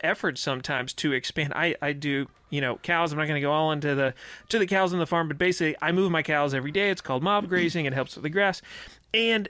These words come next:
um, I have fifty cows right now, which I didn't have any cows a couple years ago. And when I think about it, to do what I do to take care of ten cows or fifty cows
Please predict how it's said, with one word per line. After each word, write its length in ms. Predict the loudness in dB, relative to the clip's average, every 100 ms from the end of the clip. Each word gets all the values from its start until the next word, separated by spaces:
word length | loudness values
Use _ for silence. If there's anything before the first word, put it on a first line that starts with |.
| 0
um, 300 | 4 4 0
I 80 | -2
have 140 | -2
fifty 240 | -2 -6 -2
cows 320 | 0 0 0
right 140 | 0
now, 220 | -2 -6 -10 -18 -4
which 300 | -2 0 0
I 120 | 0
didn't 160 | 0 0
have 160 | 0
any 160 | 0 -2
cows 340 | -4 -6 -8 -12 -6
a 40 |
couple 260 | -4 -2 -2
years 220 | -2 0
ago. 260 | 0 -2 -4 -18 -14 -2
And 120 | 0
when 100 | 2
I 60 | 0
think 200 | 0 0
about 180 | 0
it, 160 | 0 -2
to 120 | -4
do 400 | -4 -4 -2 0
what 140 | 2 0
I 100 | 0
do 140 | 0
to 100 | -2
take 260 | -2 -4 -2
care 220 | 0 0
of 160 | 0 -8 _ _ _ _ _ -8
ten 360 | 0 0 0 -4
cows 560 | -6 -2 -2 -4 -8 -18 _ _ _ -20 -20 -10 2
or 160 | 2 2
fifty 680 | -4 -2 0 0 -2 -6
cows 600 | -4 -4 -2 -2 -4 -8